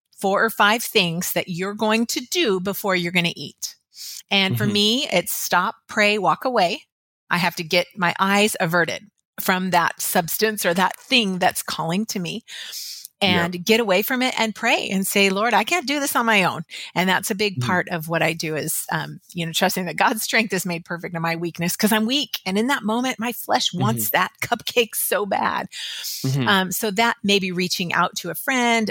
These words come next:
Speaker 1: a, a one-minute dance party. You know, each person creates a five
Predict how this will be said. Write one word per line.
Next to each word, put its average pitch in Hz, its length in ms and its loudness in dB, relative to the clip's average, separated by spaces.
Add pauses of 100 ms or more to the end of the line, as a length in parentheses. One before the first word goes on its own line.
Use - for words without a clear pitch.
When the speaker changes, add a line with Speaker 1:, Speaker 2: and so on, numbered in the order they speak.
Speaker 1:
a, 156 220 -4 (100)
a 156 100 -2
one-minute 202 560 4
dance 214 320 2
party. 196 500 -4 (220)
You 190 120 2
know, 180 120 2
each 240 240 2
person 247 400 0
creates 196 400 0
a 175 240 2 (300)
five 185 760 0